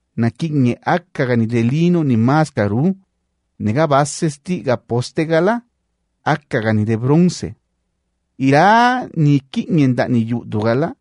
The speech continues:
na ki nye akka gani de bronce. Zagaka iraga estaka ni chusiga alari, para akka yudu ga,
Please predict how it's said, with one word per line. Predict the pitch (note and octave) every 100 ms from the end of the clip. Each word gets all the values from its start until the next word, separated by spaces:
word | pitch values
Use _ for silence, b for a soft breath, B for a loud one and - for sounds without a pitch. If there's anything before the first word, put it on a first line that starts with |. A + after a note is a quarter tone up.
| _ _ _
na | C3
ki | C3+ F#3+
nye | E3+ C#3 -
akka | D#3 G#3+ - E3+
gani | C3+ B2
de | B2+
bronce. | B2+ D#3+ G#3+ G#3 - C#2 _ _ _ _ _ -
Zagaka | G#2 A2 G#2 B2 C#3+ - E3 -
iraga | D#3+ C#3+ D#3 F3 E3
estaka | C3 - C3+ - E3+ D#3
ni | C3+
chusiga | - F#3 - C#3 A#2+ C3
alari, | B2 A#2 A#2 A#2+ A#2 G#2 F#2+ _ _
para | - A2 G#2+ G#2
akka | C#3+ - C3
yudu | A2+ G#2+ A2 A2+ G2+
ga, | F#2+